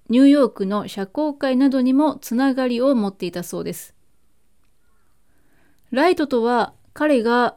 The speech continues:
二度目に訪日した際に会って面識は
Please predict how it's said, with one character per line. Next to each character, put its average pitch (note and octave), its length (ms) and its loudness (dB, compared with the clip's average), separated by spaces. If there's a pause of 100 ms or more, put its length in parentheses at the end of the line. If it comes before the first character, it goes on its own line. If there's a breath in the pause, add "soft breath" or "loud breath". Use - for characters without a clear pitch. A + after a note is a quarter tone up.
二 G#3 140 0
度 C#4 140 6
目 C#4+ 160 8
に B3 220 2
訪 A#3 240 -2
日 A3 260 -4
し - 60 -12
た A3 140 -8
際 A#3+ 320 -4
に C4+ 340 0 (360)
会 C4 120 -4
っ - 20 -6
て - 320 -6 (100)
面 C4+ 240 4
識 C4+ 300 -8
は C#4+ 280 -2